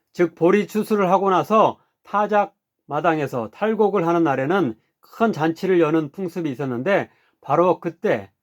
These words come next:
어, 보아스에게 적-, 접근하는 작전을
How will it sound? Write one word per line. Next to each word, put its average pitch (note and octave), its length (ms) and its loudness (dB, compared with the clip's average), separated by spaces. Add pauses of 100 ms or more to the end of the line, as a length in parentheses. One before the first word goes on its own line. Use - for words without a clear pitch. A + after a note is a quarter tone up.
(160)
어, B2 200 -6
보아스에게 D#3 600 0
적-, C3+ 220 -6 (200)
접근하는 D#3 720 -4 (220)
작전을 D3+ 760 -6